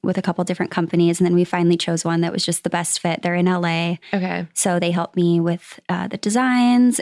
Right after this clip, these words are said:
Speaker 1: and the manufacturing, the customer service. They do all, like, my photo shoots and stuff like that. So we just work together. So it's really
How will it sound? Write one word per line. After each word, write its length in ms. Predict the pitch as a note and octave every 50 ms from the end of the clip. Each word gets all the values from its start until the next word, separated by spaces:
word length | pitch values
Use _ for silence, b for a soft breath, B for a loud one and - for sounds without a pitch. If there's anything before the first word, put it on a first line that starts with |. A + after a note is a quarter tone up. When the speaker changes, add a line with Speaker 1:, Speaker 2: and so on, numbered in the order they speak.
| -
Speaker 1:
and 240 | F3 F3 F3 F3 E3+
the 60 | F3
manufacturing, 800 | F#3+ F#3+ F#3+ - G3 - - B3 B3 - - - A3+ A3+ A3+ A3
the 80 | G#3+ G3+
customer 400 | - F#3 F3 - - F#3+ F3+ F3+
service. 600 | - - G3+ G3 F#3+ F#3+ G3 G3 G3 F#3 - -
They 80 | - E3+
do 160 | E3+ E3+ E3+
all, 120 | E3+ E3+ F3
like, 180 | F3 - -
my 100 | G3 F#3
photo 320 | E3+ - - B3 A#3+ A#3+ A#3+
shoots 320 | A#3 - A#3+ A#3 - -
and 100 | B3 A#3
stuff 280 | - - A#3+ A3+ - -
like 160 | A#3 A3+ -
that. 300 | A3+ A3 G#3+ A3 G#3+ -
So 120 | - A3
we 140 | G#3 G3+ G3
just 180 | F#3+ G3 - -
work 140 | F#3 F3+ -
together. 420 | - - A3+ - - - - A#3
So 140 | G#3+ - -
it's 160 | - - -
really 300 | - G#3+ G3+ G3+ A3+ A#3